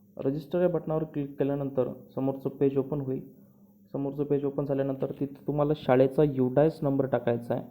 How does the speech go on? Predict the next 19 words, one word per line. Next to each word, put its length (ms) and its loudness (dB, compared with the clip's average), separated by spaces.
शाळेचा 300 2
यूडायस 340 2
नंबर 220 0
टाकल्यानंतर 680 0
तुम्हाला 200 2
ॲग्री 380 2
या 60 4
बटनवर 320 0
क्लिक 300 -2
करून 200 0
प्रोसीड 440 4
या 120 6
बटनवर 340 4
क्लिक 300 0
करायचं 360 2
आहे. 100 -6
प्रोसीडवर 520 0
क्लिक 380 -2
केल्यानंतर 560 2